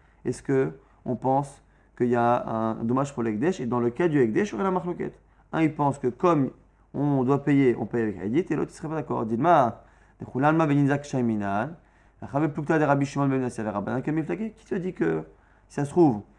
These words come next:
il ne discute pas sur le cas qu'on avait cité, mais qu'en fait, la seule marloquette, elle est sur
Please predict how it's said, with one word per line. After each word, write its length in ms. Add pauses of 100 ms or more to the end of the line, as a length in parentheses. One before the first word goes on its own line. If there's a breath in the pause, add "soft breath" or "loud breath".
(200 soft breath)
il 80
ne 80
discute 440
pas 420 (280)
sur 180
le 100
cas 220
qu'on 160
avait 120
cité, 380
mais 100
qu'en 140
fait, 340
la 60
seule 180
marloquette, 420
elle 80
est 60
sur 320